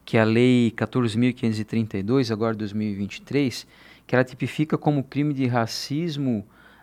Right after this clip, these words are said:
a, a injúria racial. A gente tem que tomar um pouquinho de atenção aqui, por quê? Porque a situação se agravou muito no que tange a penalização.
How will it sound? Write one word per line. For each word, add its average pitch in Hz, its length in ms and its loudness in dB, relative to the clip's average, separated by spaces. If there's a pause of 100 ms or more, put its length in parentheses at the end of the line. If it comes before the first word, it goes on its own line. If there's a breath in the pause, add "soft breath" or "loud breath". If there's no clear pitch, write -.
a, 107 680 2
a 123 60 4
injúria 135 380 4
racial. 151 640 4 (920 loud breath)
A 117 100 2
gente 143 160 2
tem 185 100 2
que 185 60 -14
tomar 165 240 2
um 175 80 0
pouquinho 160 480 -4
de 175 60 2
atenção 135 480 -2
aqui, - 160 -6
por 131 200 -6
quê? 131 200 0
Porque - 220 -6
a 123 40 -2
situação - 460 -4
se 156 160 -2
agravou 139 440 4
muito 147 360 2
no 160 100 2
que 151 140 -2
tange 147 420 4
a 135 40 2
penalização. 143 920 -2